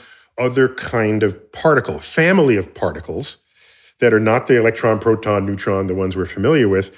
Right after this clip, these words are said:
that do not interact with our particles. And if they don't interact in any sort of chemical way,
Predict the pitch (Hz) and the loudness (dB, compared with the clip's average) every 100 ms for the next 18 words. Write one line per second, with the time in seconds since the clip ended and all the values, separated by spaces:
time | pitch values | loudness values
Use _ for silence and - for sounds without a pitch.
0 | - - - - 120 123 98 135 127 127 | -20 -20 -12 0 0 0 -4 -2 0 2
1 | 143 131 123 120 139 85 - - - _ | 0 -2 -2 0 0 -2 -12 -20 -20 _
2 | _ _ _ 107 98 101 101 98 120 113 | _ _ _ -6 -4 -2 0 0 0 0
3 | 98 - - - _ _ _ _ - 107 | -2 -12 -18 -20 _ _ _ _ -4 -2
4 | 107 120 107 113 131 175 175 113 120 180 | -2 -6 -4 0 2 2 2 2 2 0
5 | 95 90 - - _ _ _ - 107 117 | -2 -6 -16 -18 _ _ _ -10 -6 0
6 | 131 120 131 107 - 127 117 101 92 156 | 0 0 0 -2 -2 -2 -2 -2 0 2
7 | 151 87 90 120 | 2 0 -4 -6